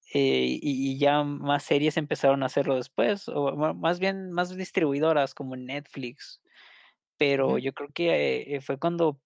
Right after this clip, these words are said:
Speaker 1: pusieron, cuando se puso H B O, aparte de Game of Thrones, este,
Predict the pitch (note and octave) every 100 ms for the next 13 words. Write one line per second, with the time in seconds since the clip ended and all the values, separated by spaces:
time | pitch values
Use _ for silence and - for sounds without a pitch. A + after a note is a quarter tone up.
0 | - C3 - C3+ D3 E3 D#3 D#3 - D3+
1 | C#3+ C#3+ D#3 D#3 F3+ E3+ - E3 D#3 E3
2 | F#3 _ _ _ _ - C#3+ C#3+ C#3 E3
3 | D#3+ D3 D3 - D3 D3 A3 - - _
4 | _ _ _ _ D3 C#3 C#3 - - C3+
5 | C3 B2+ B2 B2 B2 B2 A#2+ A#2+